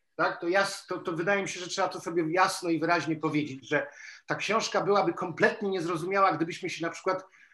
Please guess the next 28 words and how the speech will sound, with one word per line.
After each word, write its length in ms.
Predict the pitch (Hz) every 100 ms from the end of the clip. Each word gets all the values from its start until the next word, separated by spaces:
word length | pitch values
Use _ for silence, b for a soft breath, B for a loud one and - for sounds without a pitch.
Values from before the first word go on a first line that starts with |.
| b _
cofnęli 680 | - 185 - 185 233 214 190
razem 320 | 185 175 165
z 140 | 143
nią, 260 | 196 208 190
nie 100 | 160
wiem, 120 | 156
dwadzieścia 560 | 131 151 165 - - 165
albo 180 | 151
trzydzieści 580 | 156 - 135 175 - -
lat, 260 | 160 135 - - b b _ _
prawda? 560 | 101 101 107 147 - _ B B B B
Natomiast 540 | 147 147 185 180 - -
w 80 |
kontekście 800 | - 180 185 226 - - - 151
tego, 400 | 151 202 175 175
co 320 | 175 185 190
uprawiamy 800 | 185 156 180 143 180 196 160 147
od 180 | 143 135
dziesięciu 880 | 135 147 - 190 180 156 156 147 143 B -
czy 100 | 147
dwudziestu 500 | 123 139 160 156 160
lat, 400 | 160 117 80 - - _
tak? 320 | - 139 147 B B B _
Całej 340 | - 139 143
tej 200 | 139 135
posthumanistyki, 1080 | 135 208 - - 170 151 139 131 - 131 139
animal 360 | 160 196 180 151
studies, 880 | - 147 123 110 107 101 98 -